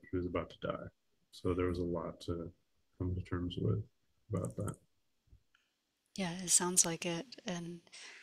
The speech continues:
Speaker 2: you had mentioned when he was in the hospital, he was listening to kind of his, um, favorite genres of music, but it sounds like he was resonating more with your music.
Speaker 1: Yeah,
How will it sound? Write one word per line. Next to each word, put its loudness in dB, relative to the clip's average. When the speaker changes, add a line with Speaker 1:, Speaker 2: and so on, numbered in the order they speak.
Speaker 2:
you 6
had 8
mentioned 12
when 4
he 4
was 12
in 6
the 4
hospital, 8
he 2
was 10
listening 8
to 4
kind 0
of -2
his, 8
um, -8
favorite 6
genres 10
of 4
music, 8
but 8
it 8
sounds 12
like 8
he 2
was 6
resonating 8
more 2
with 2
your 6
music. 6
Speaker 1:
Yeah, 8